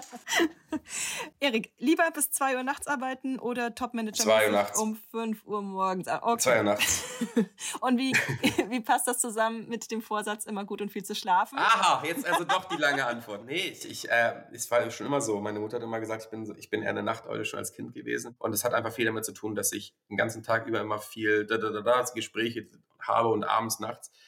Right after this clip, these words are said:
Speaker 2: habe ich so ein bisschen so die Welt für mich alleine, ja. Dann bin ich vorm Computer und kann Sachen abarbeiten oder spiele irgendwas oder was weiß ich, so um runterzukommen. Und also das ist schon ganz nice. Da gibt's einfach keine, keine Ablenkung und das ist einfach, ja, ist fein.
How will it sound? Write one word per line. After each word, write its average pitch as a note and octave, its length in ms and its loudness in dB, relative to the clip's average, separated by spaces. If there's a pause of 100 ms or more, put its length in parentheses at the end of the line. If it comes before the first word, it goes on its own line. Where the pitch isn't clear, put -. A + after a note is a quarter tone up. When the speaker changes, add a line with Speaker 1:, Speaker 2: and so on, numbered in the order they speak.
(120)
Speaker 2:
habe G#2 140 -4
ich A2 80 2
so A2 80 -2
ein - 20 -6
bisschen G#2 240 -2
so G#2+ 80 -4
die G2+ 140 -2
Welt G#2+ 160 4
für - 80 -12
mich G2+ 140 -4
alleine, G2 340 0
ja. A2 300 0
Dann G2+ 160 -10
bin G2 100 -10
ich G#2 140 -8
vorm G#2 160 -10
Computer A2+ 560 -2
und G2 320 -8
kann G#2 160 -10
Sachen A#2 240 -4
abarbeiten G#2 920 -4
oder F#2+ 260 0
spiele G#2 360 -6
irgendwas G2+ 480 0
oder G2 120 -6
was - 160 -14
weiß - 160 -6
ich, - 220 -4
so G2 100 -8
um F#2+ 160 -4
runterzukommen. G2 760 -2
Und F#2 180 -10 (240)
also A2 220 4
das A2 100 -4
ist - 340 2
schon G#2 280 -2
ganz G2+ 180 -6
nice. G2 200 -8
Da G#2+ 100 -8
gibt's - 160 -6
einfach G2 200 -8
keine, F#2 380 -2
keine G2+ 220 -2
Ablenkung G2+ 540 -4
und F#2 180 -14
das - 160 -4
ist - 100 -6
einfach, - 300 -12 (160)
ja, F#2 100 -8 (260)
ist - 120 -6
fein. F2 240 -2